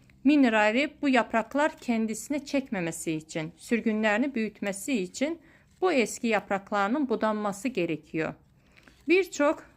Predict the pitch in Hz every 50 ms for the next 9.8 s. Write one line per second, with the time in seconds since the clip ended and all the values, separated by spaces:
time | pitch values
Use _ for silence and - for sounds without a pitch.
0 | _ _ _ - 254 240 240 233 226 226 226 220 226 220 220 220 - 311 349 320
1 | 262 240 233 233 220 226 226 226 214 196 175 170 175 165 160 160 - - 330 370
2 | 359 _ _ _ _ _ _ - - _ _ - 202 185 185 185 - - - -
3 | - - - 277 285 277 277 262 320 349 302 247 208 185 - - 285 302 262 262
4 | - - - 214 202 202 196 196 196 294 311 254 233 202 220 214 220 226 214 -
5 | 185 170 180 175 175 165 165 156 151 156 175 180 - - - - _ - - -
6 | 285 311 320 302 - - 269 339 330 320 - 233 208 190 175 175 185 180 185 185
7 | - 185 180 180 180 180 175 170 175 - - 180 175 165 170 - - - 285 294
8 | 294 - - 311 302 285 247 220 226 220 214 202 190 190 196 - - - 330 320
9 | - - 262 254 - - 180 185 - 175 160 160 165 214 247 294